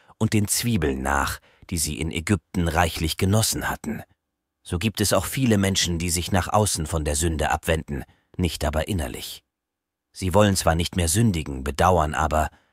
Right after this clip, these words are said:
dass sie den unseligen Genüssen der Sünde entsagen müssen. Sie verzichten auf die Sünde und entfernen sich von ihr, können aber nicht unterlassen, manchmal nach ihr umzuschauen,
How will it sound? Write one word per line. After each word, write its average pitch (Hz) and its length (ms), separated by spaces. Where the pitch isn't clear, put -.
dass - 140
sie 90 100
den 85 160
unseligen 87 680
Genüssen 90 460
der 69 120
Sünde 73 360
entsagen 71 500
müssen. - 360
Sie - 140
verzichten - 600
auf 73 160
die 82 120
Sünde 80 440
und 69 200
entfernen 87 580
sich 73 220
von 82 160
ihr, 82 300
können 131 300
aber 101 220
nicht 104 280
unterlassen, 92 640
manchmal 90 500
nach 85 240
ihr 104 240
umzuschauen, 87 760